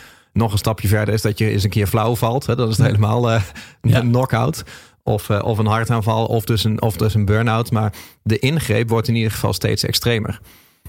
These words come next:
Speaker 1: Ehm, eh, wa-, waardoor je dit kan gaan herkennen.
Speaker 2: Ja.
Speaker 1: Maar het positieve erin zit, is dat als het eenmaal een keer iets heel extreems jou is overkomen, en dit is dan gezondheid, maar dat kan ook op relationeel gebied zijn geweest,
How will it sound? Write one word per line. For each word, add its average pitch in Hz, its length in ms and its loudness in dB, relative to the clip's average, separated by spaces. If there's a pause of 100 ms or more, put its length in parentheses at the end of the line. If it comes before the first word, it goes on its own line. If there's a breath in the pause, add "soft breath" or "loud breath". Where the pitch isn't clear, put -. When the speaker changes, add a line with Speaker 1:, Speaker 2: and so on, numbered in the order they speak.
(120)
Speaker 1:
Ehm, 98 480 2 (260)
eh, 101 260 0
wa-, 104 220 0 (100)
waardoor 107 260 0
je 104 60 0
dit 101 200 -2
kan 101 220 -2
gaan 104 200 0
herkennen. 101 460 0 (300 loud breath)
Speaker 2:
Ja. 151 100 0
Speaker 1:
Maar 107 120 2
het - 80 -6
positieve 110 560 0 (100)
erin 104 160 0
zit, 107 240 0
is 101 120 0
dat 104 220 -2
als 160 200 0
het 123 120 0
eenmaal 101 320 2
een 101 80 0
keer 107 220 -2
iets 107 140 0
heel 117 280 2
extreems 110 540 -2
jou 101 160 0
is 98 100 0
overkomen, 107 640 -2
en 107 100 -2
dit 107 180 -2
is 101 100 -2
dan 98 200 -2
gezondheid, 104 640 0
maar 104 120 0
dat 98 140 -4
kan 104 240 0
ook 104 200 0
op 98 140 -2 (300 loud breath)
relationeel 104 640 0
gebied 104 280 0
zijn 101 180 0
geweest, 98 440 -2